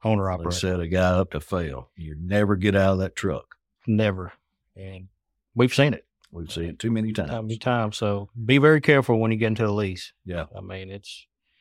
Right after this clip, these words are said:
Speaker 1: you know, we can always help you with that or anybody, but we
Speaker 2: Yeah, and I don't mind, you know, we know a lot of lease companies. I don't mind people calling us and going, "Hey, have y'all s-, heard anything about this or seen anything about this?" I mean, we'd be glad to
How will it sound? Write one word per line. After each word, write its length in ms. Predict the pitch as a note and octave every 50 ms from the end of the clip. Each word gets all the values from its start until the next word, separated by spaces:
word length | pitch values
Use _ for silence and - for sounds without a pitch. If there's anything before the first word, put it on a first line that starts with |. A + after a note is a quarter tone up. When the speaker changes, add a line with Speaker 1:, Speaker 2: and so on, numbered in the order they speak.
| _ _ _ _ _ _ _ _ _ _ _
Speaker 1:
you 80 | -
know, 120 | E2 F2 F#2
we 180 | F#2+ G2 G#2 G2
can 100 | - G2
always 340 | G2+ G2+ G2 G2+ G2+ G2+ -
help 220 | A2+ A2 G#2+ -
you 80 | G#2+ G#2
with 80 | G#2
that 240 | G#2 G#2 G#2+ G#2+ G#2
or 80 | G2+ G2+
anybody, 420 | G#2+ A2 G#2+ F#2+ G2 G2 G2 G#2
but 280 | G2+ G2 G#2 G2+ F2+ - _ _ _ _ _ _ _ _ _ _ _ _ _ _ _ -
we 140 | A#2 A2 -
Speaker 2:
Yeah, 140 | G3+ D#3+ F2
and 140 | G2 A#2+
I 120 | C3+ E3 G3+
don't 160 | A3+ D#3+ G#2
mind, 400 | G#2 A2 A#2 A#2 A#2 A#2+ B2 A2+ - _ _
you 140 | A#2+ A#2+ C3
know, 400 | C#3 A#2+ A2+ A2+ A2+ A#2 A#2 A#2 _ _ _ _ _ _ _ _ _ _ _ _ _ _ _ _ _ _ _ _ _ _ A#2
we 160 | A#2 C#3+ E3+
know 180 | D#3+ C3 A#2+ G#2
a 20 |
lot 220 | G2 G#2 A2+ A#2+
of 80 | A2 G2+
lease 220 | G#2+ A#2 A2+ -
companies. 640 | - - A#2+ C3 - - G#2 G2 G2+ G2+ - - - _
I 40 | G2
don't 160 | A#2+ E3 - G2+
mind 220 | G2 G2+ G#2+ G#2+ -
people 200 | A#2+ G#2+ G2+ F#2
calling 320 | - A2 A2 A#2+ A2 G#2+
us 280 | A#2+ C3+ C3 A2+ - F#2+
and 80 | F2 F2
going, 180 | F#2 F#2+ F2
"Hey, 140 | F#2+ G#2 G#2
have 120 | F#2 E2
y'all 160 | F2+ F#2 F#2+ E2+
s-, 140 | - - - -
heard 200 | - G2 F#2+ F#2
anything 280 | F2+ E2 G2+ G2 F#2+
about 240 | F2 F#2 F2+ F2 -
this 240 | G2+ F#2+ F#2 - -
or 40 | -
seen 220 | - - G2 F#2+
anything 260 | F#2 F2+ - G2 F2+ E2+
about 200 | F2 F2+ F2 -
this?" 180 | - G2 F2 -
I 40 | E2+
mean, 140 | F2 E2+ E2+
we'd 140 | G2+ A#2+ A2+
be 60 | F#2
glad 320 | D#2+ E2 E2 G2+ G2+ E2+
to 120 | D#2 D2+